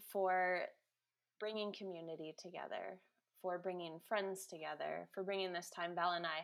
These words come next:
have together to talk about you and how, um, our life and our pursuit of knowing you and giving glory to you has transformed our lives so we can inspire and spur each other on. Lord, I pray that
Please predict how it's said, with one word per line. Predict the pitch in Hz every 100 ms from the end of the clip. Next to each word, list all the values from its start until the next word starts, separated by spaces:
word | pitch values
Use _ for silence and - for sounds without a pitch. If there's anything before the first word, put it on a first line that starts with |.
| 170
have | 170 170 -
together | 196 180 170 160 165 170
to | 175
talk | - 170 170
about | 170 160 -
you | 214 220 208 202 170
and | 160 151 -
how, | 180 170 170 165 180 -
um, | 160 160 156 160 175 - _ _ -
our | 180
life | 185 214 214 190
and | 180
our | 160 -
pursuit | 170 - 226 214 -
of | 175 170
knowing | 180 180 180
you | 175
and | 175 175
giving | 165 160
glory | 160 - 85 170 -
to |
you | 170 160 165
has | 170 175 - - _
transformed | - 175 165 - - 156 160 -
our | 175 160
lives | 131 139 180
so | - - 160 147 175 _ _ _ _ _ -
we | 202
can | 202
inspire | 180 160 - 160 151 151
and | 160
spur | 160 -
each | 135 - -
other | - - 110
on. | 92 92 175 _ _ _ _ _ _ _ _ -
Lord, | 220
I | 208
pray | 208 214 208
that | 208 196